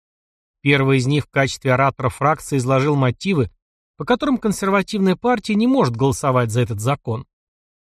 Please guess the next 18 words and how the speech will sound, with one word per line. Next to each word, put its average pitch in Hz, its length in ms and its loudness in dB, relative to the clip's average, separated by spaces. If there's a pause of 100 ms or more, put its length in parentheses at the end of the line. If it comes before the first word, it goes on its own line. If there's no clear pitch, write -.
(300)
Моё 139 300 2
подробное 131 540 2
возражение 135 640 2
я 127 100 2
закончил 127 540 -2
тогда 123 260 0
словами: 120 640 0 (540)
«Конституционное 220 800 -2
правительство 214 600 -4
немыслимо, 202 600 0
если 123 180 -2
правительство 143 540 -4
не 143 140 2
может 139 260 -2
с - 60 -16
полной 143 400 2
уверенностью 143 520 -2
рассчитывать 139 580 -2